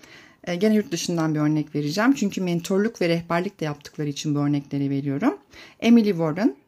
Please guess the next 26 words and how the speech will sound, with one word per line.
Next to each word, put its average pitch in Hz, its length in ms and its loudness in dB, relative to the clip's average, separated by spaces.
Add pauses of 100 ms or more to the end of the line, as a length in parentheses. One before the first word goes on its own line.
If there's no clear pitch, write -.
(540)
e, 165 520 -2
Brooklyn 233 360 2
Köprüsü'nün 165 600 -6
inşasında 185 680 -4
etkili - 340 -6
bir 165 120 -2
rol 220 220 0
oynamış 226 560 0
ve 190 120 -2
mühendislik 202 480 -2
alanındaki 160 420 -4
kadınları 190 640 -2 (380)
temsil 170 340 -4
etmiş. - 420 -12 (320)
Şu - 180 2
anda 285 220 6
da 277 60 2
günümüzde 175 560 -2
oldukça 180 480 -4
başarılı 170 520 -4
kadın 175 280 -6
girişimciler 160 640 -4
ve 202 60 -6
kadın 175 240 -6
yöneticiler 147 640 -4
var. 170 340 -6